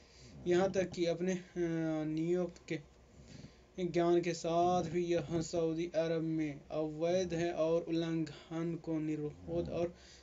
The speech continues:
निर्वास के साथ दंडित किया जाएगा। समझ रहे हैं? यानी other placement काम ना करें, जहाँ पे आए हो काम वहीं पे करें। और जैसे कि part time वगैरह जो करते हैं तो पकड़े जाओगे तो फिर दिक्कत होगा, जेल भी हो सकता है और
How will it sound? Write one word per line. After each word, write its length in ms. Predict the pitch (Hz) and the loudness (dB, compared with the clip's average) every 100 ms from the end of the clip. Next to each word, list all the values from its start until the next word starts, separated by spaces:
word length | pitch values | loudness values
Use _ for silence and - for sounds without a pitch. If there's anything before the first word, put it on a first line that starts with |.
| - | -4
निर्वास 420 | 170 165 165 165 160 | 0 2 2 2 -2
के 180 | 170 | -4
साथ 420 | 160 - 170 160 160 | -6 -4 0 2 2
दंडित 500 | 156 160 165 165 165 | -2 -2 -2 -4 -4
किया 200 | 170 160 | -4 -2
जाएगा। 520 | 160 151 151 143 143 - _ - - - - - - - - - - - - 107 104 - - - - - - - - - - - - - - - - - 120 92 147 | 0 0 -2 -4 -10 -14 _ -20 -20 -20 -20 -20 -20 -20 -20 -20 -20 -20 -20 -20 -20 -18 -16 -16 -16 -20 -20 -20 -20 -20 -20 -20 -20 -20 -20 -20 -20 -20 -18 -12 -6
समझ 200 | 165 170 | -2 0
रहे 120 | 196 | 2
हैं? 80 | 185 | 0
यानी 160 | 165 170 | 0 0
other 140 | 160 | 0
placement 560 | 170 170 170 180 185 175 | -2 -2 -6 -4 -6 -4
काम 160 | 156 | -4
ना 180 | 156 160 | -2 -4
करें, 220 | 156 160 | -4 -4
जहाँ 160 | 160 156 | -4 -4
पे 140 | 151 | -4
आए 100 | 156 | -4
हो 100 | 156 | -4
काम 300 | 160 156 165 | -6 -6 -4
वहीं 240 | 175 156 156 | -4 -4 -6
पे 120 | 160 | -8
करें। 300 | - 160 170 | -8 -6 -4
और 80 | 156 | -4
जैसे 240 | 151 147 | -6 -8
कि 60 | 151 | -10
part 280 | 147 151 147 | -8 -8 -6
time 220 | 156 151 | -4 -4
वगैरह 180 | 151 151 | -4 -4
जो 140 | 147 | -6
करते 340 | 143 151 147 | -8 -12 -8
हैं 220 | 156 156 156 - - - - - - - - | -8 -6 -10 -16 -20 -20 -20 -20 -20 -16 -8
तो 100 | 160 | -6
पकड़े 340 | 151 151 160 | -4 -4 -2
जाओगे 240 | 160 156 | 0 -2
तो 60 | 156 | -4
फिर 180 | - 165 | -6 -6
दिक्कत 320 | 156 151 151 | -6 -6 -6
होगा, 180 | 156 160 | -2 -2
जेल 200 | 151 151 | -2 -4
भी 160 | 151 | -4
हो 60 | 151 | -6
सकता 360 | 147 151 151 160 | -4 -6 -6 -8
है 60 | |
और 800 | - - 151 147 147 147 147 147 | -8 -8 -6 -6 -6 -6 -6 -10